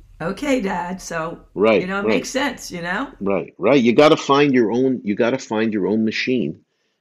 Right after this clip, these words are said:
Speaker 2: and you just have to do it regularly. So it, that's where you could exercise your own personal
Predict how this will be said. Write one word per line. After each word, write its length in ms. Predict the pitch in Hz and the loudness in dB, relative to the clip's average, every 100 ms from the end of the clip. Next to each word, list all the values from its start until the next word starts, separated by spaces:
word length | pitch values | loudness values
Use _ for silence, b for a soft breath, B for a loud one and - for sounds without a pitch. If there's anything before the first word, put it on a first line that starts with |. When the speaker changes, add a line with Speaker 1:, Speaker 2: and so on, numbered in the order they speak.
| - | -6
Speaker 2:
and 220 | 92 98 | -2 0
you 80 | 98 | 0
just 240 | 117 110 | -2 -2
have 200 | 117 104 - | 0 -2 -2
to 80 | |
do 160 | 87 92 | -2 -2
it 60 | 82 | 0
regularly. 400 | 101 101 87 98 | -2 0 -2 -4
So 200 | - 127 | 0 0
it, 80 | 127 B B B | -2 B B B
that's 300 | - 180 185 | 2 2 4
where 120 | 139 117 | 4 4
you 100 | 107 | 2
could 220 | 117 92 - - | -2 -8 -12 -6
exercise 600 | 104 - 107 107 90 85 | -6 -4 -6 -2 -2 0
your 140 | 87 | -2
own 180 | 98 90 | -2 -4
personal 640 | - - 120 - 92 78 | -6 -4 -4 -2 -4 -4